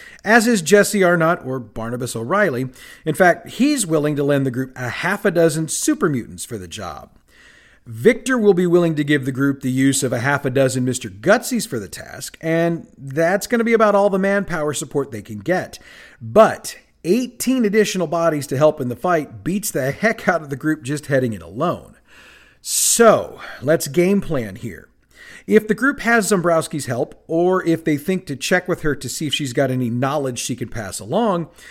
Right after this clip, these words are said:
she can provide them with schematics of the facility. She won't say how she got 'em. She'll just grin slyly and say something about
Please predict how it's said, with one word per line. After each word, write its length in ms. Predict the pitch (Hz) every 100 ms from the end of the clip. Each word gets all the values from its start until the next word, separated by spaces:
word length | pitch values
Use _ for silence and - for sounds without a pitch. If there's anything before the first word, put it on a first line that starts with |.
| - -
she 220 | - -
can 140 | 247 220
provide 400 | 202 208 233 208
them 80 | 175
with 140 | 165
schematics 640 | - - 165 175 185 -
of 80 | 135
the 60 | 120
facility. 600 | - 123 233 208 101 - _ _ - 196
She 180 | - 277
won't 240 | 269 247
say 240 | - 196
how 400 | 156 - 190 190
she 220 | 175 - 123
got 260 | 147 127
'em. 140 | - - - - -
She'll 220 | - 233
just 320 | 175 190 147
grin 460 | 123 135 151 147 143
slyly 500 | - 143 131 127 123
and 100 | 113
say 200 | - 127
something 360 | 127 139 143 131
about 400 | 123 117 -